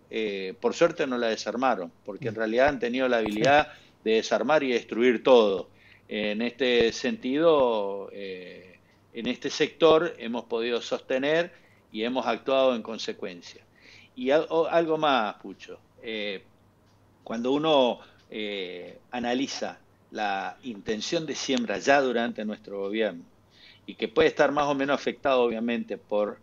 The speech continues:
Speaker 1: las condiciones ambientales, pero ve que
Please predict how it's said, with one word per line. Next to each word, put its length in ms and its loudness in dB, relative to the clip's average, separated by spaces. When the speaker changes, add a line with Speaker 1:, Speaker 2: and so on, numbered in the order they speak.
Speaker 1:
las 140 -18
condiciones 580 -8
ambientales, 600 -10
pero 240 6
ve 180 6
que 360 2